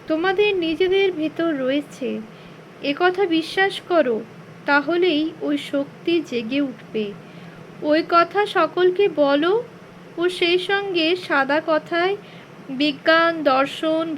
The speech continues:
ভূগোল ও ইতিহাসের মূল কথাগুলি মাস এর অর্থাৎ সাধারণের ভেতর ছড়িয়ে দে। আমি অবিবাহিত যুবকদের নিয়ে একটি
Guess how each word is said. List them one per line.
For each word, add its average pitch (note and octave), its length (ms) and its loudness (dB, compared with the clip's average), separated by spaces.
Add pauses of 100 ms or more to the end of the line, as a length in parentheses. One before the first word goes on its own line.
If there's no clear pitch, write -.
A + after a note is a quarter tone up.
ভূগোল D4 540 0
ও D4+ 100 -2
ইতিহাসের D4 760 -2
মূল D4 560 -4
কথাগুলি C#4 800 -4 (720)
মাস D4 420 4 (280)
এর C#4+ 300 0 (180)
অর্থাৎ C#4+ 540 -6
সাধারণের C#4+ 800 0 (160)
ভেতর D4 400 -2 (100)
ছড়িয়ে B3+ 420 -6
দে। A3 240 -6 (800)
আমি D#4+ 680 0
অবিবাহিত D#4+ 920 2
যুবকদের C#4+ 600 -2
নিয়ে C#4 400 -4
একটি C#4+ 400 -8